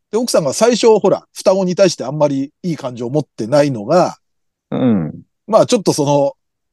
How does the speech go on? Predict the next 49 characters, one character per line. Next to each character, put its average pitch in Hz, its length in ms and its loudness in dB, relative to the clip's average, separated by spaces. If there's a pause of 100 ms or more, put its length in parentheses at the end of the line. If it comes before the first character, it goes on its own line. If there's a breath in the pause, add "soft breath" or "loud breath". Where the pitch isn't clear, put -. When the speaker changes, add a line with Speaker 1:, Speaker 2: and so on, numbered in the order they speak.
Speaker 1:
<laughs> 135 280 -8
神 208 240 -8
様 143 200 0
だ 135 100 -6
っ - 40 -6
て 120 100 -14
言 123 80 -8
わ 196 80 -2
れ 156 80 -6
た 165 120 -6
の 139 80 -10
も 101 200 -16
あ 180 80 0
っ 190 80 -8
た 151 160 0
と 131 140 -8
は 98 160 -12
い 123 180 -8
え、 160 260 -4 (560)
Speaker 2:
う 110 60 0
ん。 90 280 0 (800)
Speaker 1:
や 208 140 -2
っ 147 40 -2
ぱ、 131 60 -14 (920)
こ 156 440 0
う、 - 40 -16 (100)
最 262 280 -4
終 262 220 -2
的 226 140 -6
に 226 120 -8
そ 202 100 -6
の 196 260 -4
双 214 220 -2
子 202 140 0
を 185 60 2
さ、 139 280 -6 (160)
に、 175 220 -8
あ、 202 200 -4
Speaker 2:
う 220 80 0
ん。 220 80 4
Speaker 1:
ま 170 120 2
あ、 - 20 -10
な 160 160 -2
ん 160 40 -4
つ - 80 -10
う 113 40 -12
の、 101 220 -18
そ - 120 -14
の、 131 220 -2